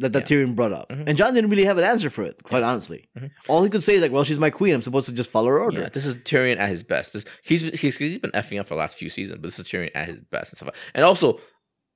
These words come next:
Speaker 2: I, I, I, I, I think, I noticed this too, but I don't know if you agree, but the, in a scene before when they, the three of them met each other on top of the step, uh, Dany,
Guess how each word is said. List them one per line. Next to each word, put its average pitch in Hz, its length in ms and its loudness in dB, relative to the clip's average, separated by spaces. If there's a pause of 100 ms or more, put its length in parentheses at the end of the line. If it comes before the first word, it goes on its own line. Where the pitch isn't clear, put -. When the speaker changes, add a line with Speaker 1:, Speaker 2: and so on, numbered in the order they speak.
Speaker 2:
I, 175 180 6 (120)
I, 175 220 0
I, 147 200 6
I, 151 280 2
I 131 120 6
think, - 320 -12
I 120 80 2
noticed 156 240 2
this - 160 -6
too, 95 220 -4 (100)
but - 140 -4 (260)
I 101 60 -2
don't 127 100 0
know 123 60 0
if - 100 -8
you 104 100 -2
agree, 85 280 -2 (240)
but 98 160 -2
the, - 180 -4
in 131 80 4
a 117 60 2
scene 151 260 0
before 104 480 0
when 87 240 -2
they, 87 300 0 (160)
the 101 80 -8
three 131 260 -2
of 110 60 0
them 92 220 -2
met 107 160 -2
each 95 180 -4
other 80 120 -2
on 82 120 -4
top 87 180 -4
of - 80 -18
the 67 60 -12
step, - 400 -6 (260)
uh, 73 380 0
Dany, 92 680 -2